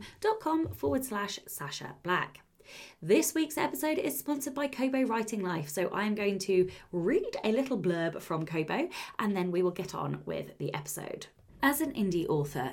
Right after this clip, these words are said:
it's vital to make sure your books are finding their way to as many readers as possible.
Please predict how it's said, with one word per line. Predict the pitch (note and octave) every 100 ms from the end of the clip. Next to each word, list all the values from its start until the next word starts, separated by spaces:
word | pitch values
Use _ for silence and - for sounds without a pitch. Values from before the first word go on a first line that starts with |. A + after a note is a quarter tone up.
| -
it's | G#3 G#3+
vital | F#3 A3 C4+ C#4+ D4
to | D4
make | D4 F#3+ D3+
sure | - D#3
your | D3 F#3 C#4
books | F3 D3 - - D#3
are |
finding | D3 F#3+ B3 C4+ C#4
their | D4
way | A3 D3 D3
to | D3 D3+
as | D3+
many | D#3 F#3+ C#4
readers | F#3 C#3 C#3+ C3+ -
as | C#3+ -
possible. | F#3+ F#3 D3 C#3 C3+